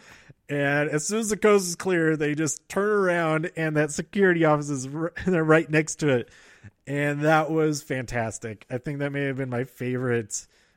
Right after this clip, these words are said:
uh, gameplay. That, that was a great move, like, out of any season that I've seen. Uh, and that's right there. They won me over. I'm rooting for them this whole thing.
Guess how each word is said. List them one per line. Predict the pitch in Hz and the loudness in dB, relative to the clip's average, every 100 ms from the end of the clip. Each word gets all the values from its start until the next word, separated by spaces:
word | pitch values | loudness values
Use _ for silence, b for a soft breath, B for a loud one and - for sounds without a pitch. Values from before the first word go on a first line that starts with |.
| _ - | _ -6
uh, | 123 117 113 110 110 104 | -2 -2 -4 -6 -8 -8
gameplay. | 135 147 160 - 156 139 123 110 - | -6 -6 -6 -4 0 2 2 -2 -6
That, | 170 220 - - - | -4 -4 -4 -20 -4
that | 214 302 | 2 2
was | 302 | 2
a | |
great | 202 214 202 175 | 0 2 2 2
move, | 185 170 139 - | 0 0 -4 -4
like, | 160 160 156 | 0 0 2
out | 170 | 2
of | 160 156 | 2 -2
any | 170 165 | -4 -4
season | 156 139 131 | -4 -6 -6
that | 131 | -6
I've | 123 | -6
seen. | - 110 90 - b b b - | -8 -10 -14 -20 b b b -4
Uh, | 139 131 123 120 123 | 0 2 2 2 -2
and | 135 | 0
that's | 151 160 - _ _ _ _ _ _ - | 0 0 -6 _ _ _ _ _ _ -2
right | 175 170 | -2 2
there. | 180 131 | 2 2
They | 107 147 | 2 0
won | 151 151 | 2 2
me | 147 | 2
over. | 135 117 120 | 0 -2 -4
I'm | 131 135 | -6 -4
rooting | 135 127 | -4 -4
for | 120 | -6
them | 117 107 101 104 | -6 -6 -8 -12
this | 107 | -10
whole | 113 104 | -10 -10
thing. | 104 90 | -12 -16